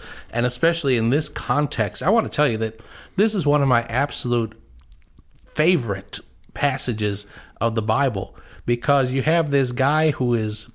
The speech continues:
born blind, probably never educated, kind of putting those educated, snobby Pharisees in their places,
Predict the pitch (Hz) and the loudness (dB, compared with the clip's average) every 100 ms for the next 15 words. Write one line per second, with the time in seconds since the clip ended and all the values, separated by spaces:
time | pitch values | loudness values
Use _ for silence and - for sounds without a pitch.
0 | - 135 165 185 151 135 104 104 104 - | -2 2 4 4 2 2 2 0 -4 -4
1 | - - - - - - 151 165 175 160 | -6 -8 -14 -18 -16 -2 0 2 0 0
2 | 135 117 117 131 170 139 127 131 120 - | 2 2 2 2 2 0 0 0 -2 0
3 | 113 107 101 - - - - - 170 170 | 0 2 -2 -4 -18 -18 -12 -2 0 0
4 | - 156 147 131 113 110 - - 147 143 | 2 2 4 4 2 0 -4 -2 -2 -2
5 | 139 - 147 135 120 113 107 - - - | -4 -2 0 0 -2 -4 -8 -4 -2 -2
6 | 120 135 156 143 131 110 - 127 139 120 | -2 0 2 2 0 -4 -2 2 2 2
7 | - 110 107 104 98 101 120 120 113 - | 0 0 0 -2 -2 -2 0 2 2 0
8 | 123 104 - - - | 0 0 -2 -8 -10